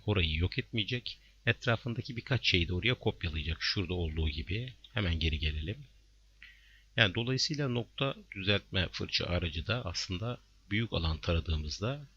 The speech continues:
yapacağı örnekliği de yap-, yaptığı örneklemeyi de o alanın oranını da yaptığı için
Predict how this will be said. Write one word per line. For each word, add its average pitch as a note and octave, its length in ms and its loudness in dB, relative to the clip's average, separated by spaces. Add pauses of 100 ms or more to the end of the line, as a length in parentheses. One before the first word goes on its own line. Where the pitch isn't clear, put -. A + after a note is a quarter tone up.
(100)
yapacağı F#2+ 420 2
örnekliği F2 540 0
de A#2+ 160 -6 (480)
yap-, - 320 0 (160)
yaptığı F#2+ 440 -2
örneklemeyi F#2+ 640 0
de B2 240 -4
o G#2 280 2 (760)
alanın F#2+ 520 2
oranını F#2 440 4
da D#2+ 100 4
yaptığı E2 360 2
için A#2 440 -2